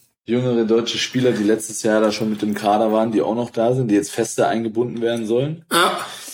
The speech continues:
Speaker 1: Ähm, ja, aber ich geb dir recht, also es ist, äh, schaut relativ mau aus.
Speaker 2: Vor allem die,
Speaker 1: Es
Speaker 2: die,
Speaker 1: ga-,
Speaker 2: die wollten
Speaker 1: es
Speaker 2: ja
Speaker 1: gab
Speaker 2: mit
Speaker 1: ja die Thema-,
Speaker 2: Ja.
Speaker 1: pass auf, es gab ja die Thematik, ähm, ich weiß nicht, ob du es mitbekommen hast, die durften ja,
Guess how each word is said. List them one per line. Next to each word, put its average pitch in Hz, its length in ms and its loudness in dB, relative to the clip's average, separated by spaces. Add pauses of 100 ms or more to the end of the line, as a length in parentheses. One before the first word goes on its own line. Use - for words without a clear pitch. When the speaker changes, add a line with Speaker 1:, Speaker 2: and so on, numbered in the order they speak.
(300)
Speaker 1:
Ähm, 101 760 0 (760)
ja, 95 140 4
aber 110 80 4
ich - 120 2
geb - 120 -6
dir 101 140 0
recht, 131 280 0
also 87 260 0
es - 200 -4
ist, - 320 -8
äh, 95 180 2
schaut 110 300 0
relativ 110 420 -2
mau 120 240 2 (140)
aus. - 320 -6
Speaker 2:
Vor 156 220 0
allem 170 260 0
die, 180 180 -2
Speaker 1:
Es - 420 0
Speaker 2:
die, - 80 -4
Speaker 1:
ga-, 104 60 4
Speaker 2:
die 165 100 -2
wollten 196 160 4
Speaker 1:
es - 60 2
Speaker 2:
ja 196 60 4
Speaker 1:
gab 131 180 4
Speaker 2:
mit 143 60 -2
Speaker 1:
ja 156 80 4
die 143 200 0
Thema-, 123 440 0
Speaker 2:
Ja. - 260 -8 (500)
Speaker 1:
pass 110 120 0
auf, 117 120 4
es - 100 -6
gab 120 160 4
ja 131 60 4
die 113 120 2
Thematik, 107 520 0 (220)
ähm, 95 220 0 (380)
ich - 60 -12
weiß 104 140 0
nicht, 104 40 -2
ob 90 60 -4
du 87 60 -12
es - 140 -16
mitbekommen 110 420 -4
hast, 110 160 -4
die 95 60 -16 (140)
durften 139 520 0
ja, 90 220 0